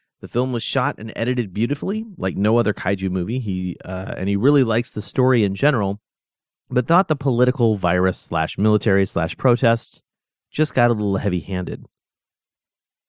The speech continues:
The monster and effects were pretty good, but the ending was a little depressing.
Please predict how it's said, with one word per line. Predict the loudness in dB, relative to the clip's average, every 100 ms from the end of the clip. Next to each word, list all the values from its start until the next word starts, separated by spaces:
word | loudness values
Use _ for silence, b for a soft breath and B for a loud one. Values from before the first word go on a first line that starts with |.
| _ _ -2
The | 2
monster | 2 2 2 2
and | 4 0
effects | 2 0 2 0
were |
pretty | 2 0 2
good, | 2 2 -4 -4
but | -2 0
the | 0
ending | 0 2 2 2
was | 2
a | 2
little | 0 0
depressing. | -4 -2 -2 -2 -8 -12